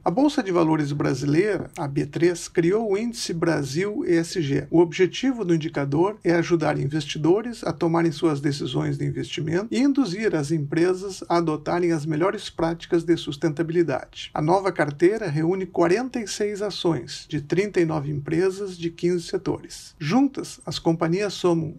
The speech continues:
um vírgula oito trilhão em valor de mercado, trinta e oito por cento do total do valor de mercado das companhias com ações negociadas na B três. O índice Standard and Poor's B três Brasil E S G é um índice amplo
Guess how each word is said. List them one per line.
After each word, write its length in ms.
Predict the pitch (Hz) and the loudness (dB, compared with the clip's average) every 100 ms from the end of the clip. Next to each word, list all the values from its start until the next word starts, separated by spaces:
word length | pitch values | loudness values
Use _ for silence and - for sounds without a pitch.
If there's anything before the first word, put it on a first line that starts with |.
| - | -2
um 200 | 269 277 | 0 2
vírgula 340 | 262 208 190 | 0 2 4
oito 320 | 175 190 190 | 6 4 2
trilhão 540 | 165 - 240 202 180 190 196 | -10 -4 -2 4 4 4 0
em 120 | 190 | 0
valor 280 | 185 180 180 | 2 2 2
de 100 | 170 | 0
mercado, 480 | 180 175 170 151 135 | -2 -4 -4 -6 -2
trinta 340 | 185 233 220 | -2 0 2
e 40 | 180 | 6
oito 260 | 170 170 | 6 2
por 180 | - 156 | -2 -4
cento 460 | 143 165 190 214 - | 2 2 2 -2 -10
do 180 | 160 - | -10 -6
total 440 | 151 143 190 226 | -4 0 2 0
do 80 | 220 | 0
valor 240 | 196 185 | 2 4
de 140 | 175 170 | 2 0
mercado 580 | 156 151 156 160 160 156 | -2 -2 -2 0 -2 -4
das 220 | 160 143 | -4 -2
companhias 800 | 175 156 147 143 165 175 165 - | 0 0 0 0 2 0 -2 -6
com 120 | 170 | 0
ações 440 | 170 - 165 175 160 | 0 0 2 2 2
negociadas 800 | 160 147 139 - 143 151 151 139 | 0 0 -4 -2 -2 -2 -4 -4
na 100 | 147 | -4
B 140 | 156 | -4
três. 540 | - - - - - - | -4 -8 -8 -14 -16 -2
O 80 | 226 | 4
índice 280 | 302 - 185 | 4 4 0
Standard 400 | 151 196 208 185 | 2 0 2 0
and 120 | 143 | 0
Poor's 360 | 175 190 165 - | 0 0 -4 -6
B 200 | 156 143 | -2 -2
três 440 | 147 170 180 151 | 2 4 2 0
Brasil 560 | 143 147 139 127 190 160 | -4 -2 -2 -2 0 2
E 60 | |
S 240 | 139 - 127 | 0 -4 -6
G 320 | 131 165 180 185 | -2 0 0 0
é 80 | |
um 80 | 208 | 0
índice 340 | 226 226 - 190 | -2 -4 2 4
amplo 320 | 190 165 | 4 -2